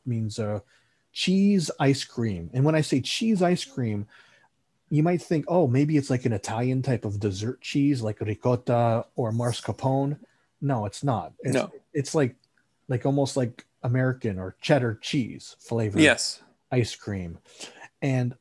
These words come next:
Speaker 1: I remember when I first heard about it, this was at a Baskin Robbins in the Philippines. So just a regular, you know, just talking
Speaker 2: Wow.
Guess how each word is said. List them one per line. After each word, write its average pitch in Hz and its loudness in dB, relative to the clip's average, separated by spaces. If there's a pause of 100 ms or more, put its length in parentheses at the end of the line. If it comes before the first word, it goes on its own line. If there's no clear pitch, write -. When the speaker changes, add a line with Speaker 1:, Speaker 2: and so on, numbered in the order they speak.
Speaker 1:
I 135 2
remember 170 2 (220)
when 131 2
I 120 0
first - -2
heard 214 4
about 104 0
it, 110 -6 (920)
this 151 2
was 185 4
at 151 4
a 123 2
Baskin 139 0
Robbins 107 -2
in 107 -8
the 101 -8
Philippines. 98 -10
So 110 -6
just 147 -6
a 127 -2
regular, 127 -2
you 139 0
know, 123 -2
just 165 -12
talking 175 0
Speaker 2:
Wow. 127 8